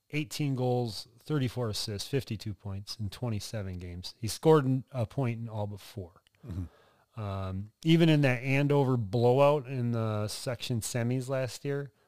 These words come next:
Speaker 1: goal and assist.
Speaker 2: Mm-hmm.
Speaker 1: Uh, like you said, power play, penalty kill. And things we talked about after evaluating him last year were, you know,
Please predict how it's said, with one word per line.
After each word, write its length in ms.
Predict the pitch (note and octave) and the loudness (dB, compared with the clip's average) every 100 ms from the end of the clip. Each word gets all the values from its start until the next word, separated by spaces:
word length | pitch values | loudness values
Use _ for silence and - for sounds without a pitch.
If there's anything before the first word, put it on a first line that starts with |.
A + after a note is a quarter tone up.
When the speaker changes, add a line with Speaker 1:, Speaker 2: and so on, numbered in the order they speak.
| _ - | _ -8
Speaker 1:
goal 200 | A2+ G2 | -4 -2
and 100 | F#2 | -4
assist. 480 | E2+ G#2 E2+ - - _ | -8 -12 -14 -18 -20 _
Speaker 2:
Mm-hmm. 560 | A#2 F2 D#2 _ _ A#2 | -8 -8 -10 _ _ -6
Speaker 1:
Uh, 460 | G#2+ G#2+ G2+ G2 G2+ | -4 -2 -2 -4 -4
like 240 | A2 A2+ | -4 -2
you 100 | C3 | -2
said, 420 | B2+ C#3 B2+ C3 - _ _ | 0 0 0 -2 -12 _ _
power 260 | - G#2+ G2+ | -6 -4 -4
play, 200 | - G2+ | -6 -8
penalty 420 | - B2+ A#2+ A#2 | -4 -4 -2 -4
kill. 400 | A2 A#2+ A2+ G#2+ _ _ _ _ _ _ _ _ _ _ - | -2 -2 -2 -4 _ _ _ _ _ _ _ _ _ _ -8
And 120 | D#3 | 0
things 260 | F#3 F#3 D3 | 4 4 4
we 200 | F3+ F#3+ | 2 4
talked 320 | D#3+ A2+ - | 0 0 -2
about 320 | B2 C3 A#2 _ - | 2 2 2 _ -4
after 300 | C3 B2 C3+ | -2 -2 0
evaluating 720 | B2 A2+ A#2+ A#2+ A#2+ A#2+ A#2+ | 0 2 2 2 0 0 0
him 180 | A#2 A2+ | -2 -2
last 380 | A2+ A2+ - - | -4 -6 -8 -8
year 300 | A#2 A2+ A2+ | -6 -6 -8
were, 640 | B2+ C#3 B2 A#2+ A2+ A2 - _ _ _ _ _ _ _ _ _ _ _ _ _ _ _ _ - | -8 -2 0 2 2 0 -6 _ _ _ _ _ _ _ _ _ _ _ _ _ _ _ _ -8
you 120 | A#2 | -4
know, 240 | A2+ G2 | -4 -6